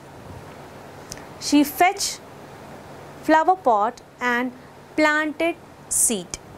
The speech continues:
She watched it day.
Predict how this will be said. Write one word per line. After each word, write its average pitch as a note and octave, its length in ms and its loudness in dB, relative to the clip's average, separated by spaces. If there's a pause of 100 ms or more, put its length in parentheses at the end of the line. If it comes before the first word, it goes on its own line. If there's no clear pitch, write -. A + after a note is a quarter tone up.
(880)
She D#4+ 480 2 (340)
watched C#4+ 760 2 (140)
it C#4 260 -6 (840)
day. G#3+ 340 2